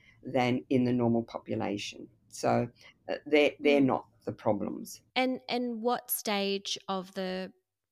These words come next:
Speaker 2: pregnancy do you need to involve the immunologist? Like, you know, is it only toward the delivery, or, like, obviously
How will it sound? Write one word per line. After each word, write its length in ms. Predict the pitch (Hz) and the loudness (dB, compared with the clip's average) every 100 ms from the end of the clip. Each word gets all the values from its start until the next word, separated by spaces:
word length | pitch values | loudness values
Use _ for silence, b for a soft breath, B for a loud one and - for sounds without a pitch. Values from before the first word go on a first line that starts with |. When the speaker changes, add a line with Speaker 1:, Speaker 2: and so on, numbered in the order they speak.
| - | -8
Speaker 2:
pregnancy 600 | 208 180 196 - - 196 | -6 -6 -8 -8 -8 -6
do 100 | 196 | -6
you 100 | 190 | -6
need 180 | 180 - | -6 -6
to 160 | - | -6
involve 420 | 196 185 175 175 | -6 -4 -4 -4
the 120 | 190 - | -8 -8
immunologist? 840 | 180 175 170 175 180 - 208 - | -8 -8 -10 -10 -10 -12 -14 -12
Like, 140 | 185 202 _ _ _ | -14 -14 _ _ _
you 160 | - 185 | -8 -6
know, 220 | 170 180 - | -6 -8 -10
is 160 | 185 | -8
it 80 | 180 | -6
only 380 | 180 180 180 175 - | -6 -4 -4 -6 -6
toward 380 | 214 185 180 - | -4 -2 -2 -4
the 100 | 185 | -8
delivery, 600 | 180 175 180 240 311 359 | -6 -6 -8 -8 -6 -4
or, 240 | 190 180 180 | -4 -2 -2
like, 280 | 175 - | -4 -6
obviously 500 | 185 185 - 180 175 | -10 -10 -8 -6 -6